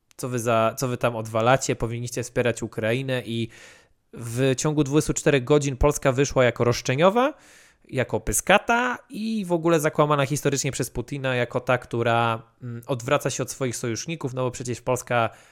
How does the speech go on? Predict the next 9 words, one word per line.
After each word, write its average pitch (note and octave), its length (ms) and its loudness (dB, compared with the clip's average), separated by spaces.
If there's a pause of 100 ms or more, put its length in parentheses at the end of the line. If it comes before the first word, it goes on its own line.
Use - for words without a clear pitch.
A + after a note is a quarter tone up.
(320)
e, A#2 420 -2
z G#2+ 80 -6
Hitlerem A#2 760 -2
to B2 100 -6
w A2+ 60 -8
ogóle A2+ 380 -2 (420)
przejęła A#2 580 2
Czechosłowację. G#2 680 -6 (760)
Em, G#2+ 680 -4